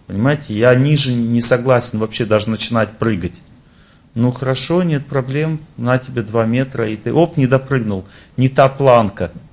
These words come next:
может быть, другую пойду, в другой спортзал там прыгну. Да ты просто начни со своего. Это значит, что ху-, сколько бы дипломов у тебя не было,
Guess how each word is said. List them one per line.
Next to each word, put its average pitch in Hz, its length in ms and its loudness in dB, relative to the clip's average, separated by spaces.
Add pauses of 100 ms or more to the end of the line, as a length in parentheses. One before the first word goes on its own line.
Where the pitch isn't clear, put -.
может 123 260 2
быть, 131 180 -4
другую 135 500 -2
пойду, 123 360 0
в 113 100 -10
другой 127 320 0
спортзал 113 560 0
там 104 240 0
прыгну. 95 400 -4 (380)
Да 123 80 2
ты 143 120 -2
просто 160 360 -2
начни 156 360 0
со - 160 -2
своего. 135 640 0 (440)
Это 139 200 2
значит, 170 400 2
что - 200 -2
ху-, - 200 -10
сколько 165 300 0
бы 143 120 -2
дипломов 147 580 -2
у - 40 -14
тебя 135 160 0
не 156 180 0
было, 131 340 2